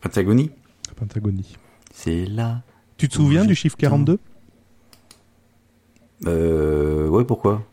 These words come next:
Speaker 2: D'accord. Et si je te dis promo quarante-deux, ça t'évoque quoi ?
Speaker 1: Bah, c'est le, l'école.
Speaker 2: Ouais, c'est l'école quarante-deux.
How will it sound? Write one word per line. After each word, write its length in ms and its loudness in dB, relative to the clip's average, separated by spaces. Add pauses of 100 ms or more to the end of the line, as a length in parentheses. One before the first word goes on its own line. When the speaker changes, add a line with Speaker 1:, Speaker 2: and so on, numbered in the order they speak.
(300)
Speaker 2:
D'accord. 300 -4 (1080)
Et 180 4
si 220 -2
je 80 -6
te 80 0
dis 140 0
promo 420 2
quarante-deux, 500 0 (220)
ça 220 -6 (120)
t'évoque 340 -6
quoi ? 200 -8 (680)
Speaker 1:
Bah, 120 -4
c'est 160 -4
le, 180 4
l'école. 400 2 (220)
Speaker 2:
Ouais, 240 4
c'est 120 -6
l'école 260 -2
quarante-deux. 400 2